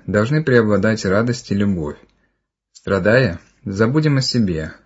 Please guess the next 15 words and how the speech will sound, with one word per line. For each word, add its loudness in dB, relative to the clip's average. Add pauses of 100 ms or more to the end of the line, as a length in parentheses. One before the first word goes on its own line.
(260)
и -2
обратимся -2
сперва -4
молитвенно -2
к -4
Богу, -4 (560)
а -4
потом 0 (100)
к -20
страждущим 0
братьям -2
нашим, -6
чтобы -6
им -2
помочь. -4